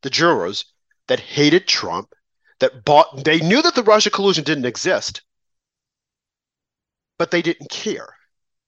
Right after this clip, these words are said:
So they let Michael Sussman walk. Michael Sussman, who's still doing bad things, thanks to Mark Elias, who's the chief Democrat attorney, who goes in and fixes elections, challenges them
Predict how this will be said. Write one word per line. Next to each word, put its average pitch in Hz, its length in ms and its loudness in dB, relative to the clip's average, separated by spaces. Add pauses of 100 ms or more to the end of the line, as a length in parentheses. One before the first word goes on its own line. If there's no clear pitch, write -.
(640)
So 170 80 -4
they 143 140 2
let 151 200 0
Michael 151 300 -2
Sussman 147 520 -4
walk. 123 420 -4 (440)
Michael 127 220 -4
Sussman, 156 320 -4
who's 170 200 -10
still 175 260 0
doing 156 300 -4
bad 139 300 -4
things, 107 440 -12 (760)
thanks 151 200 -2
to 165 100 -2
Mark 131 380 0
Elias, 226 560 -2 (880)
who's 151 240 -6
the 160 200 -8 (200)
chief 220 400 -2
Democrat 180 580 0
attorney, 190 460 -4 (500)
who 208 140 -4
goes 180 400 4
in 165 340 2 (200)
and 156 140 -6
fixes - 540 -2
elections, 135 640 -4 (140)
challenges 185 480 2
them 196 160 -4